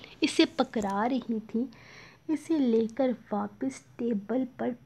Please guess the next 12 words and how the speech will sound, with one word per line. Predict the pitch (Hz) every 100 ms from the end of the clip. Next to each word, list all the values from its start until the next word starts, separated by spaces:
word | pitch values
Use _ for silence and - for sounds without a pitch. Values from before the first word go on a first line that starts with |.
| -
फेंकते | - 196 208 208 - 269 254
हुए | 214 214 - _ _ _ _
वो | 285
कुर्सी | 285 294 277 - 294 277 -
पीछे | 233 226 - 240
को | 240 240
करता | 240 214 214 233 254
पर | - 277
सुकून | - - 262 - 254 262 294
अंदाज | 254 220 202 202 220 220
में | 226 202
बोला, | 202 196 202